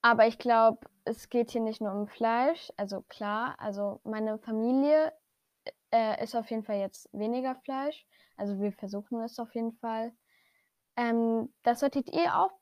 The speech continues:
probieren. Also ich hab nichts gegen Menschen, die Fleisch essen, wirklich gar nichts dagegen. Aber man sollte es einfach reduzieren und das, und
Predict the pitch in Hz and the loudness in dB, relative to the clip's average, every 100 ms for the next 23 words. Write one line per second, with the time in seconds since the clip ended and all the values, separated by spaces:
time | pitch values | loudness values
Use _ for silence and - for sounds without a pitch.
0 | _ 254 240 247 262 - - 226 233 240 | _ -6 -2 0 -2 -4 -4 0 0 -2
1 | 247 - 269 339 _ - 269 269 262 262 | -4 2 4 4 _ 0 2 4 2 0
2 | 262 269 269 _ _ _ _ _ _ _ | 2 0 -4 _ _ _ _ _ _ _
3 | _ _ - 226 262 285 294 269 269 269 | _ _ -4 2 2 2 0 0 0 -2
4 | _ _ _ - 220 - _ _ _ _ | _ _ _ -20 -18 -20 _ _ _ _
5 | - 226 214 - - 233 254 285 285 277 | -4 -2 -2 -4 -4 -4 -4 -6 -4 -4
6 | 233 214 208 - 202 214 262 - _ 254 | -4 -8 -10 -8 -6 -4 -6 -8 _ -4
7 | 254 262 277 302 - _ _ _ _ _ | -2 0 0 -4 -8 _ _ _ _ _
8 | _ - 233 233 233 233 - _ - 240 | _ 2 4 4 2 0 -2 _ -4 0
9 | 247 254 254 247 233 233 233 - 233 214 | 2 2 0 -2 -2 -4 -6 -6 -4 -4
10 | - - 226 220 214 208 123 214 214 214 | -8 -6 -2 0 0 -2 -4 -4 -4 -4
11 | 214 - - _ _ _ _ _ _ _ | -6 -14 -20 _ _ _ _ _ _ _
12 | _ - 240 - - _ - - _ 247 | _ -8 -8 -8 -16 _ -20 -20 _ 0
13 | 247 233 - | 2 2 -4